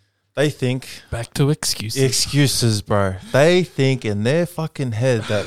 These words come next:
Speaker 1: it's gonna be the, the sun's gonna come out and the, the rain's gonna stop, but
Speaker 2: Yeah, work's gonna go away and you can do everything, but you just gotta pump through.
Speaker 1: It never is, bro. It, it's never gonna be perfect.
Speaker 2: Is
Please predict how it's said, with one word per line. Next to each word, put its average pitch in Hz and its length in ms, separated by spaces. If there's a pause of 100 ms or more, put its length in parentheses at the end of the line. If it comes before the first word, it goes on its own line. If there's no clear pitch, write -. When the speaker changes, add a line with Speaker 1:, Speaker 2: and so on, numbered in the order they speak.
Speaker 1:
it's 113 120
gonna 120 240
be 107 200
the, 110 340 (260)
the 110 100
sun's 135 380
gonna 123 240
come 113 340
out 113 420
and 104 360
the, 107 360 (340)
the 113 80
rain's 120 420
gonna 110 240
stop, 110 400
but - 240 (260)
Speaker 2:
Yeah, 131 160
work's 135 400
gonna 135 400
go 135 200
away 120 500
and 113 340
you 117 80
can 117 340 (180)
do 123 120
everything, 123 360
but 120 140
you 113 60
just - 240
gotta 104 180 (140)
pump 117 240
through. 131 320 (140)
Speaker 1:
It 175 100
never 135 380
is, 165 180
bro. - 160 (180)
It, 170 220
it's - 260
never 185 200
gonna 113 240
be 104 100
perfect. 92 520
Speaker 2:
Is - 160